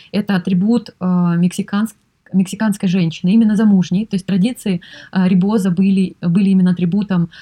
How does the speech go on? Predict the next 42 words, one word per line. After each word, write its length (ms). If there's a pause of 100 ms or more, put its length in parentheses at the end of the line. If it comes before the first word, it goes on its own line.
(140)
а, 200
замужней 380
мексиканки. 560
Сейчас, 440
а, 300 (200)
уже, 460
ну, 320
неважно, 460
да, 100
замужем 300
или 100
ма-, 180
не 100
замужем, 340
конечно, 320
этот 240
шарф 200
можно 280
купить, 400 (360)
а, 120
вот, 280
но 60
именно 240
и 160
вот 140
мексиканскими 520
такими 260
шарфами, 440
такими 240
полотнами, 500
чем-то 280
похожими 440
на 120
слинг, 420 (300)
мы 160
делаем 280
такой 220
вот 160
укутывающий, 640
обнимающий 560
массаж. 480 (260)
Он 220